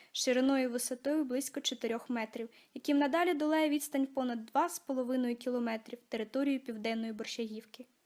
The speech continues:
На поверхню наша знайома виринає уже в районі селища Софіївська Борщагівка, що знаходиться за межами міста. Щоправда, русло потоку,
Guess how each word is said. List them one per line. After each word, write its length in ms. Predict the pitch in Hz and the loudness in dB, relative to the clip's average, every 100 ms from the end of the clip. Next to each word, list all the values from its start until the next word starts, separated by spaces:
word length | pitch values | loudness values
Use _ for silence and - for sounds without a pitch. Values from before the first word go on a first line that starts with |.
| _ _ _ _ | _ _ _ _
На 180 | 294 311 | 4 6
поверхню 680 | 311 339 392 403 277 269 247 | 6 8 8 8 4 2 2
наша 320 | 285 311 339 | 2 4 4
знайома 420 | 311 330 381 381 | 6 6 6 6
виринає 460 | 339 320 311 349 370 | 4 4 4 4 4
уже 240 | 330 294 | 2 2
в 80 | 330 | 4
районі 400 | 311 277 302 311 | 4 4 4 4
селища 480 | 302 285 285 - 277 | 2 0 2 2 -2
Софіївська 680 | - 294 - 254 254 - 277 | -4 -4 -2 -2 -4 -4 -2
Борщагівка, 840 | 277 277 - 302 294 262 - 254 - - | 0 0 0 2 2 0 -4 -6 -10 -20
що 200 | - 285 | -6 -2
знаходиться 640 | 262 247 - 285 311 - 294 | 0 0 0 0 0 -2 0
за 120 | 262 | 2
межами 420 | 247 254 254 247 | 2 0 0 -2
міста. 460 | 240 240 - - 269 _ _ _ _ _ _ _ | -2 -4 -6 -12 -14 _ _ _ _ _ _ _
Щоправда, 640 | - 294 262 285 294 269 | 0 2 6 8 8 8
русло 320 | 294 302 320 302 | 6 4 2 0
потоку, 600 | 320 311 392 403 262 | 0 2 2 2 -2